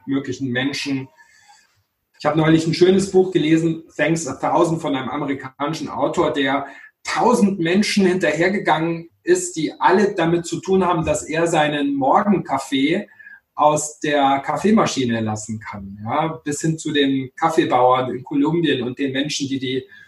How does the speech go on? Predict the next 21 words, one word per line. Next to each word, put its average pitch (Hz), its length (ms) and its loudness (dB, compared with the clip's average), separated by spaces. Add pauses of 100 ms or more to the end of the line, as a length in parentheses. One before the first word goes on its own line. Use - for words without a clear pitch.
Straßen 151 800 0
malen 139 560 2
für 139 180 -2
die, 127 340 -4 (340)
für - 160 -6
die 131 420 -2
Lasterfahrer 117 840 -4
und 156 160 -6
so 147 100 -6
weiter. 123 240 -2
Also 131 180 -4
die 139 140 0
Dinge 160 200 2
nicht 160 220 0
als 143 120 -2
so 139 100 -4
selbstverständlich 185 800 0
nehmen, 175 300 2
sondern 156 200 -2
auch 139 200 -6
fragen, 147 360 -2